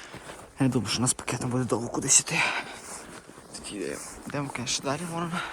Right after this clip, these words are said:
Да, мені здається, що вона зараз поверне. У мене появилася ідея, поки я йшов. Зараз піти ж до, ну, до, до, до цієї жіночкою, потім піти, вибачте, вибачаюсь,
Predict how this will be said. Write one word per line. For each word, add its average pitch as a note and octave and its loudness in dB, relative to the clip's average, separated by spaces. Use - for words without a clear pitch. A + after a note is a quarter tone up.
Да, F3 8
мені C3+ 4
здається, C3 0
що - -4
вона B2+ 0
зараз B2 0
поверне. D3 6
У - 8
мене D3+ 10
появилася C#3 4
ідея, F#3+ 6
поки - 0
я C#3 4
йшов. A#2 2
Зараз C#3+ 6
піти - 2
ж C#3+ 2
до, C#3 4
ну, D#3+ 2
до, B2+ 2
до, C3+ 2
до B2 -2
цієї G#3 4
жіночкою, - -2
потім D#3 6
піти, C#3+ 2
вибачте, - -2
вибачаюсь, C#3+ -2